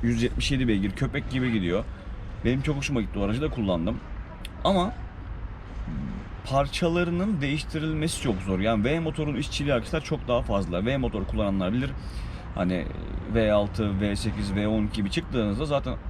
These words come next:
ultra lükse giriyor orada. Fiyat olarak da. O yüzden,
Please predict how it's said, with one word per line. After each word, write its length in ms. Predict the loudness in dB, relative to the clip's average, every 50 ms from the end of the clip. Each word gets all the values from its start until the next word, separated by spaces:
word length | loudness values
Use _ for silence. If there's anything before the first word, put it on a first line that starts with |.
| -2
ultra 220 | -2 -2 0 2 2
lükse 320 | 2 2 2 0 0 0
giriyor 260 | 2 2 2 2 2
orada. 300 | 0 -2 -2 0 -2 -2 -2 -6 -12 -12 -12 -12 -12 -12 -10 -4
Fiyat 220 | 0 0 0 0 2
olarak 280 | 0 0 0 0 -2
da. 140 | -4 -6 -6 -6 -6 -6 -6 -6 -6 -8 -8 -6 -2
O 120 | 0 0 2
yüzden, 240 | 2 2 0 0